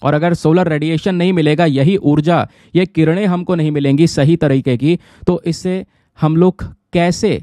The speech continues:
इलेक्ट्रिसिटी बना पाएंगे? क्योंकि सोलर पैनल भी सही तरीके से काम नहीं करेगा, सिंपल सी बात है।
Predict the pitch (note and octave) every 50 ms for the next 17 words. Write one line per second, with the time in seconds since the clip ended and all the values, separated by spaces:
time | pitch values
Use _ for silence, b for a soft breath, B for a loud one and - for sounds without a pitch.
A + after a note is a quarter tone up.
0 | - _ _ - D3+ D#3 D#3 - D#3+ E3 D3+ E3+ D3+ D#3+ D#3+ C3+ - A#2+ A#2+ A2+
1 | A2 G2+ G2 F#2 D#2+ D2 - b b b b b - D#3 D#3+ F3+ F#3 - - D3+
2 | D3 D3 C#3+ C3+ C3+ B2+ C#3+ D#3 E3 F#3+ F#3 - F3+ F3+ E3+ F3 E3+ E3+ D#3 F#3
3 | F3+ F3 D#3+ - D#3 D#3 D#3+ D#3 D#3 D3 D3+ C#3+ C#3+ C3+ C#3+ - - D#3+ D#3+ -
4 | F3+ E3+ D#3 E3 D3+ D3 C#3+ C#3+ - C#3 B2